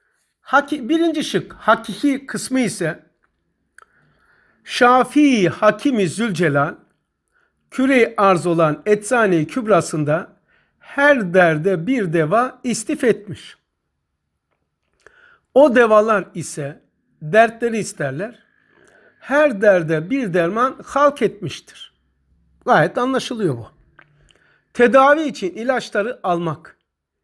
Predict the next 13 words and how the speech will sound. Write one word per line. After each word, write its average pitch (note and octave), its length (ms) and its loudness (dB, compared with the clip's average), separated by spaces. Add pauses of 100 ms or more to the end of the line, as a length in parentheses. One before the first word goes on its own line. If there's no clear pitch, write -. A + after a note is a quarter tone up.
(380)
istimal G#3+ 600 4
etmek A3 420 -6 (1120)
meşrudur. F#3 1000 0 (1300)
Ama A#3 480 4 (420)
kimin C#4+ 280 0
sana A3+ 320 0
söyleyeceği F3+ 720 0
ilacı? C3 340 -8 (500)
Ben G#3+ 180 2
desem A#3 280 0
olur C4 280 0
mu? A3 300 -10 (440)
Olmaz. F#3+ 560 -4